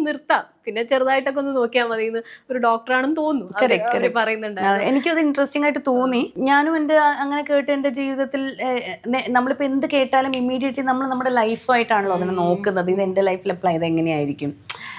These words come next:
Speaker 2: എന്ന് പറയുന്ന ഒരു
Speaker 1: ഉം.
Speaker 2: സംഭവം. അപ്പൊ അത് കേട്ടപ്പോ എനിക്കും, ആ,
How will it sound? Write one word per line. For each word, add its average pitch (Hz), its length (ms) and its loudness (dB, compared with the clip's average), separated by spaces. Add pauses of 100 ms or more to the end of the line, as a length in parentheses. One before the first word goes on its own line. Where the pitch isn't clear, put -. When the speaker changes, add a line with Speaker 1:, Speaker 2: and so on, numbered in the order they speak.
(140)
Speaker 2:
എന്ന് 208 160 4
പറയുന്ന 180 280 4
ഒരു 175 80 2
Speaker 1:
ഉം. 180 80 -8
Speaker 2:
സംഭവം. 139 360 -4 (300)
അപ്പൊ - 160 2
അത് 294 140 2
കേട്ടപ്പോ 302 440 0
എനിക്കും, 285 480 -2
ആ, 254 40 -2